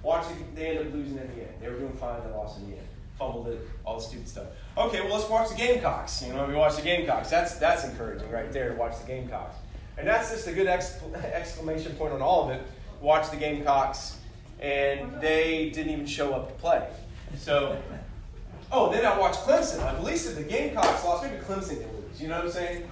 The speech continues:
I'll be encouraged by that. And no, they actually eked one out and lo-, won by two points. I'm like, "What in the world?" So, uh, yeah, if, if, you know, there's always an opportunity to be discouraged,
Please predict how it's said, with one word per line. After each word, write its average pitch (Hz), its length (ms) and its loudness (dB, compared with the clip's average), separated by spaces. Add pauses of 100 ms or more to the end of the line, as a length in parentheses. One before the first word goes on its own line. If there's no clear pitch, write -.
(100)
I'll 220 160 6
be 208 180 0
encouraged 180 360 -2
by 147 120 8
that. 143 280 0
And 170 100 -2
no, 170 180 4
they 180 120 2
actually 170 580 2 (480)
eked 208 260 -4
one 185 160 2
out 143 460 4
and 143 160 -4
lo-, 143 180 0
won 151 140 2
by 143 140 2
two 139 180 -4
points. 143 320 -2
I'm 139 80 -8
like, 143 260 -2
"What 262 180 2
in - 120 -4
the 92 60 -8
world?" 104 420 -8
So, 131 340 -2 (400)
uh, 139 220 2
yeah, 214 120 10
if, 202 280 2
if, 214 160 -4
you 233 60 -2
know, 202 80 2
there's - 160 0
always 262 320 6
an 208 80 6
opportunity 190 400 0
to 151 60 -6
be 156 200 -4
discouraged, 180 680 -2